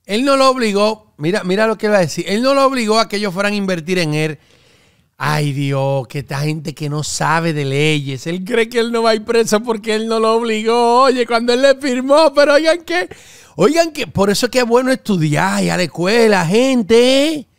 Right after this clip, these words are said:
Es muy importante ir a la escuela, aunque tú no vayas a hacer eso.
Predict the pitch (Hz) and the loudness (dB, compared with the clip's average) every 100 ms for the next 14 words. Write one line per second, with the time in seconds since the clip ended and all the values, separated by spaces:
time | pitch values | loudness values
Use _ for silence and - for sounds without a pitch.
0 | _ _ _ _ 127 170 190 226 226 226 | _ _ _ _ -2 0 2 0 -2 -2
1 | 214 151 220 262 262 220 214 233 180 196 | -4 -2 0 2 0 0 0 0 -4 -2
2 | 240 277 247 - 247 254 269 311 349 330 | 2 2 0 -4 -6 -4 -4 -2 0 2
3 | 311 277 220 220 175 139 120 135 | 0 0 -2 0 0 0 -4 -12